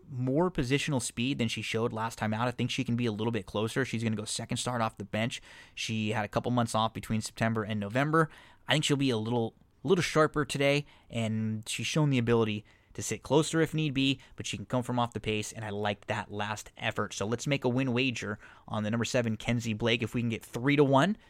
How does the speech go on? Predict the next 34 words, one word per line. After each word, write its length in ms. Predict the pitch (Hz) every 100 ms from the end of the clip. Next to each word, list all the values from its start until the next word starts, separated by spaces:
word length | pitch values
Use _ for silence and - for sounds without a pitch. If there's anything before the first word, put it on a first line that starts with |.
| _
and 240 | - 110 110
let's 180 | 110 -
use 160 | 123
Kenzie 300 | - 127 120
Blake 360 | 120 123 113 - - _ -
in 160 | 117 -
all 220 | 117 117
of 80 | 117
your 160 | 117
exotics 460 | 110 107 113 110 -
there 220 | 120 113
in 80 | 110
race 200 | 120 -
number 140 | 120
four 540 | 113 - 160 135 110 - - - - _
at 240 | 113 110 - _ - - -
Fairgrounds. 680 | 143 139 143 127 120 113 110
Let's 120 | 117
jump 300 | - 135 123
to 100 | -
race 380 | 127 123 120 -
number 220 | 113 127
six 400 | - - 175 -
at 100 | -
Fairgrounds 840 | - 120 113 110 110 107 107 104 -
on 300 | 117 107 107
Friday, 640 | - - 110 110 104 104
and 80 | 104
let's 160 | 123 -
go 120 | 180
to 80 | 165
the 60 |
number 200 | 160 151
one, 340 | 127 135 123